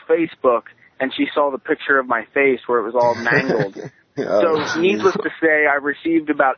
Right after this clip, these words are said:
Speaker 1: eight text messages and two missed calls, and the last text message, excuse my language again, was,
Speaker 3: <laughs>
Speaker 1: "You better fucking call me. What the fuck happened?"
Speaker 3: <laughs>
Speaker 1: Uh, so, so she was very, very upset.
Speaker 3: <laughs>
Speaker 1: Um, but then when she found out, like I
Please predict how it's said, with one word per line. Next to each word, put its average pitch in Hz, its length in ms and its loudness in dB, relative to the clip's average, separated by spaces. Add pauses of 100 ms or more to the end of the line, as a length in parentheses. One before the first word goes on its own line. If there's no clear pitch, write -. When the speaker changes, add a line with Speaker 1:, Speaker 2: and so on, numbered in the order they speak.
Speaker 1:
eight 147 180 0 (100)
text 147 260 -4
messages 131 500 -2
and 117 200 -6
two 139 120 -2
missed 135 280 0
calls, 120 460 2 (360)
and 123 140 0
the 123 60 2
last 135 260 2 (100)
text - 280 -2
message, 120 400 -2
excuse 131 420 -4
my 127 140 4
language 123 400 0
again, 117 480 -2 (320)
was, 123 200 2 (140)
Speaker 3:
<laughs> 117 160 -6
Speaker 1:
"You 147 100 -4
better 143 280 0 (100)
fucking 131 380 0
call 143 340 2
me. 117 240 -4
What 127 320 -6
the - 60 -10 (100)
fuck 135 180 0
happened?" - 600 0
Speaker 3:
<laughs> 381 380 0 (140)
Speaker 1:
Uh, 135 380 0 (340)
so, 190 80 2 (640)
so 175 60 0 (180)
she 196 80 2
was 175 220 0
very, 165 280 2
very 147 300 2
upset. 113 580 0
Speaker 3:
<laughs> - 60 -20
Speaker 1:
Um, 117 460 0 (360)
but 143 120 2
then 160 160 0
when 156 80 2
she 147 160 -6
found 143 260 -2
out, 135 160 0
like 127 140 -2
I 127 140 0